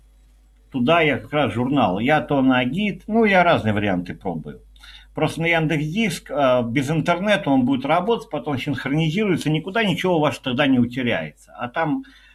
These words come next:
э, текст — это очень мало места занимает. А, я здесь де-, создал Space Max,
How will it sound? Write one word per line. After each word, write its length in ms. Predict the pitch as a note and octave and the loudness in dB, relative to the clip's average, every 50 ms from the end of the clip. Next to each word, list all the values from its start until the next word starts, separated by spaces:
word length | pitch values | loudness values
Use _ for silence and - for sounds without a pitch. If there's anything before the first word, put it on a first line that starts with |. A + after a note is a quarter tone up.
| _ _ _ | _ _ _
э, 180 | - G#2+ - - | -20 -20 -20 -20
текст — 440 | - - - G#3 G3+ - - - C#3 | -14 -8 -4 -4 -4 -4 -4 -6 -8
это 280 | A#2+ - - A#2+ A2+ | -6 -4 -2 -2 -2
очень 540 | A2+ F#2 - - - - - - - D3 C#3+ | -2 -4 -10 -14 -16 -14 -14 -6 -2 0 2
мало 260 | C#3 C3 G#2+ F#2 F2+ | 2 2 2 0 0
места 380 | F#2+ G#2 G#2+ F#2+ - - - E2 | 0 -2 -2 -4 -6 -10 -18 -18
занимает. 500 | D#2 E2 D#2+ D#2+ D#2 D#2 D2+ - _ _ _ _ _ _ _ _ _ _ _ _ _ _ _ _ _ _ _ _ _ _ _ | -16 -12 -10 -8 -8 -8 -10 -14 _ _ _ _ _ _ _ _ _ _ _ _ _ _ _ _ _ _ _ _ _ _ _
А, 220 | - A2 G#2+ G#2 | 0 0 2 4
я 320 | A2+ A#2+ C#3 E3 E3+ D#3 C3+ | 4 4 4 4 4 4 2
здесь 220 | A2 A2+ A#2 G#2 | 2 -2 -4 -4
де-, 180 | A2+ D3 D#3+ - | -4 -6 -8 -8
создал 580 | - - - C#3 A#2+ G2+ G#2+ B2 A#2 A#2+ A#2+ | -10 -6 -2 -2 -2 0 0 -2 -2 -2 -4
Space 400 | A#2+ - - - D3+ C#3+ C#3+ - | -8 -10 -8 -6 -4 -4 -4 -6
Max, 540 | - G#3 A3 G#3+ G#3+ G#3 G#3 - - - - | -6 -4 -2 0 0 -2 -4 -8 -14 -20 -20